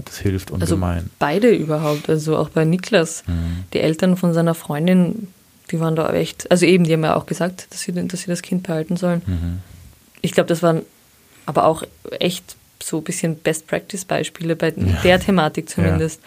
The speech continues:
Speaker 1: Ja, ja, klar.
Speaker 2: weil die generell irgendwie wenig negative Resonanz aus ihrem Umfeld
Speaker 1: Mhm.
Speaker 2: auch erfahren haben.
Speaker 1: Mhm.
Speaker 2: Also eher auch sehr konstruktiv und, und unterstützend.
Speaker 1: Mhm. So, jetzt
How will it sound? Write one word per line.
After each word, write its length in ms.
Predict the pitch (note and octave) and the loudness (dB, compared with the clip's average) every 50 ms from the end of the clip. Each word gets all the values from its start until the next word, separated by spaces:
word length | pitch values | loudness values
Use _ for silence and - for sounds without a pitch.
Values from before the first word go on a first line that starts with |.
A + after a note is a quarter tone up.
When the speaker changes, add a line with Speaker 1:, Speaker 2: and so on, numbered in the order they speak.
| - | -6
Speaker 1:
Ja, 140 | G#2 G2+ G2+ | -2 -2 0
ja, 100 | G2 F#2+ | 0 -2
klar. 180 | F#2+ - - E3 | -2 0 2 2
Speaker 2:
weil 340 | E3 D#3+ D#3 D3+ C#3+ - - - _ _ - - - | 4 4 2 -2 -4 -6 -10 -14 _ _ -20 -20 -20
die 60 | - - - | -16 -6 -2
generell 600 | - D#3+ E3+ F#3+ F#3+ E3+ E3 D#3+ D#3 D#3 - - | 0 2 2 2 2 2 2 2 2 0 -4 -4
irgendwie 640 | - E3 E3 D#3 - - E3+ D#3+ D#3+ D#3 D#3 D3+ D3+ - _ _ | -4 -2 -2 -4 -4 -4 -2 -2 0 0 -2 -2 -4 -8 _ _
wenig 360 | - D#3+ D3+ D#3+ G3 G3+ G3 - | -6 -2 2 4 4 2 4 2
negative 1040 | E3+ D#3+ E3+ G3+ G3 F#3 - - F3+ F3 E3 E3 E3 D#3+ D#3+ D#3+ D#3 D#3 D3+ D#3 - _ _ _ _ _ _ _ _ _ _ - | 0 2 4 2 2 2 0 0 0 0 2 2 2 4 4 4 2 2 0 -4 -8 _ _ _ _ _ _ _ _ _ _ -8
Resonanz 440 | - D#3+ E3 D#3 C#3+ - B3+ - - | -6 -4 -2 -2 0 0 -2 0 0
aus 240 | G#3 E3+ D3+ - - | -2 -2 -2 -4 -6
ihrem 160 | D#3 D3+ - | -6 -6 -4
Umfeld 400 | - F3 G3+ - - G#3 F#3 F2+ | -2 0 0 0 0 0 0 0
Speaker 1:
Mhm. 80 | - | 0
Speaker 2:
auch 100 | E2 F2+ | -2 -2
erfahren 400 | - - - - - - - D3+ | -4 -6 -6 -6 -6 -4 -4 -4
haben. 200 | - - D#2+ D#2+ | -2 -2 -2 -2
Speaker 1:
Mhm. 80 | F2 F#2+ - - - - | -4 -6 -10 -16 -20 -10
Speaker 2:
Also 120 | - D#3+ D#3+ | -4 -2 0
eher 280 | - E3 F3 F3+ E3 | 2 4 4 4 4
auch 80 | E3 D#3+ | 4 2
sehr 220 | - - E3 D#3 - - - - - - - _ _ _ _ | 2 0 0 0 0 -8 -20 -20 -20 -20 -20 _ _ _ _
konstruktiv 840 | - - E3+ E3 - - - F3 - - - - F#3 G#3 G#3+ G#3 - | -2 -2 -2 -2 0 -4 -6 -6 -4 -6 0 4 4 4 4 4 2
und, 300 | - E3 D#3+ D#3 E3+ - | -2 0 0 -2 -2 -2
und 180 | - E3 D#3 - | -2 -2 -2 0
unterstützend. 800 | - E3 D#3+ - D#3 - - F3 F3+ - - D#3+ D3+ D#3 E3 - | -2 -2 0 0 -2 -2 -2 -6 -6 -4 -6 -4 -4 -4 -4 -2
Speaker 1:
Mhm. 380 | A2 G2 F2 E2+ E2+ F2 F#2+ F#2 F#2 _ _ _ _ _ - - - - - - - - - - - - - _ _ _ _ _ - | -2 -2 -2 -2 -2 -4 -6 -8 -12 _ _ _ _ _ -20 -20 -20 -20 -18 -18 -20 -20 -20 -20 -20 -20 -20 _ _ _ _ _ -8
So, 400 | - - - G2+ F2+ E2 D#2 D2+ - - _ _ - | -6 2 2 4 4 4 0 -2 -8 -16 _ _ -6
jetzt 340 | - G2 G2 - - - | 0 0 0 0 0 -10